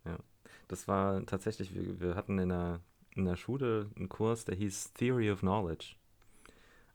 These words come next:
Ähm, und da haben wir dann, also das war, ging so allgemein um, um Wissen und, äh,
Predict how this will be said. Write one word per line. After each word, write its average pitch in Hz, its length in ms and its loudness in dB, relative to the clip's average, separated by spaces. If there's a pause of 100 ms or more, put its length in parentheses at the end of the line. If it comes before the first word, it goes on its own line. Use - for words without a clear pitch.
(140)
Ähm, 87 360 -2
und 92 140 0
da 90 80 2
haben 101 160 4
wir 98 80 4
dann, 92 260 4
also 90 160 -2
das 87 180 -4
war, 92 280 4
ging 90 260 -6
so - 100 -6
allgemein 82 300 -2
um, 82 240 2
um 85 200 0
Wissen 87 460 2
und, 80 560 -6
äh, 82 260 -2